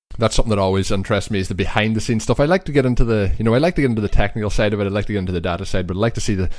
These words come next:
behind the scenes, think of it from a psychological point of view. What is going on behind the scenes with the team owners, with the management, with the players, trying to figure out all that sort of stuff. I like to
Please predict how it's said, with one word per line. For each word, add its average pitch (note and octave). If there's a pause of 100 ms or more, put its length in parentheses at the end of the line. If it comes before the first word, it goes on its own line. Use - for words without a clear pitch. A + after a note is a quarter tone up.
(120)
behind G2
the F#2+
scenes, G2
think G#2
of G#2
it F#2 (160)
from G2
a F2+
psychological F#2+
point F2+
of E2+
view. F2
What G2+
is G2
going F#2+
on F#2
behind F2+
the F2
scenes F2+
with F2+
the -
team F2
owners, G2+
with -
the -
management, F#2+
with E2+
the -
players, G2+ (240)
trying F#2
to -
figure F2+
out E2+
all D#2+
that D#2
sort F2
of E2+
stuff. -
I F2+
like F2
to F2